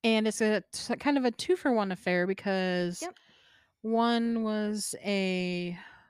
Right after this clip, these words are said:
Speaker 2: Basically child abuse,
Speaker 1: Slash
Speaker 2: m-,
Speaker 1: murder-suicide.
Speaker 2: murder-suicide, and then, um, Dominic Dunn was actually murdered by her boyfriend.
Speaker 1: So, it's gonna be a juicy one.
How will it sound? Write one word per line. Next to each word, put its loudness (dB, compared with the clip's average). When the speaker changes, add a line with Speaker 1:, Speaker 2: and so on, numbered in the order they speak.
Speaker 2:
Basically -6
child -6
abuse, -6
Speaker 1:
Slash -6
Speaker 2:
m-, -20
Speaker 1:
murder-suicide. -2
Speaker 2:
murder-suicide, -6
and -4
then, -4
um, -8
Dominic -8
Dunn -10
was -12
actually -10
murdered -10
by -8
her -16
boyfriend. -12
Speaker 1:
So, -6
it's -8
gonna -8
be -4
a -2
juicy -6
one. -8